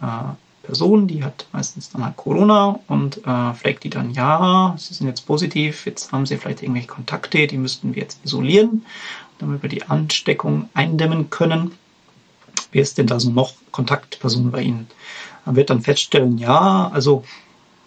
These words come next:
natürlich, ich bin, wohne im Haushalt, dann ist zum Beispiel meine Familie, die Kinder, ähm, Lebenspartner, Partnerinnen und von denen muss man dann eigentlich irgendwie Daten erheben, weil es geht darum, dass man natürlich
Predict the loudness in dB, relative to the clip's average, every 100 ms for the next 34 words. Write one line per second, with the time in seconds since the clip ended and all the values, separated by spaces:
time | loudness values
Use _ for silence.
0 | _ -12 -6 2 4 2 0 -16 -10 -4
1 | 0 0 0 2 2 4 2 2 0 -2
2 | -4 -4 -2 -2 -2 -2 -2 -4 -4 -4
3 | -6 -4 -2 4 6 6 4 2 2 -2
4 | -4 -2 0 2 2 2 0 -6 -20 -20
5 | -20 -20 -20 _ 0 2 2 0 0 -2
6 | -6 -6 -2 -2 -2 -2 0 0 0 0
7 | -4 -4 -2 0 0 0 -2 -6 -16 -18
8 | -20 -20 _ _ 6 6 6 2 -2 -10
9 | -14 _ -6 -2 -2 0 2 2 2 -2
10 | -2 -4 -4 -2 -2 -2 -6 -8 -10 -12
11 | -4 2 4 6 4 2 -4 -4 -6 -6
12 | -4 0 2 2 0 -2 -6 -6 -4 -6
13 | -4 -2 -4 -6